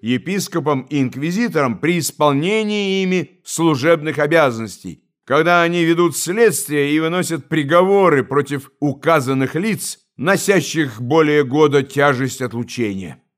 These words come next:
Колдуны и их покровители подлежат отлучению также в силу канона ad abolendam,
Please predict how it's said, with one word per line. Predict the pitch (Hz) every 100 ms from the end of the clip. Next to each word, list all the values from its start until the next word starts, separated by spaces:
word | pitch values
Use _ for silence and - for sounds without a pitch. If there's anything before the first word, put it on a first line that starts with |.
| _ -
Колдуны | 113 113 117 123 160 175 165 139
и | 147
их | -
покровители | 127 127 120 131 190 143 151 131
подлежат | - 123 123 120 139 165 135
отлучению | 135 127 123 151 175 170 156 139
также | - 156 131 143 147 - _
в | -
силу | - 160 180 165
канона | 135 135 151 165 156 147 - _
ad | 123 147 160 139 123
abolendam, | 139 135 143 151 190 185 175 143 131 101 82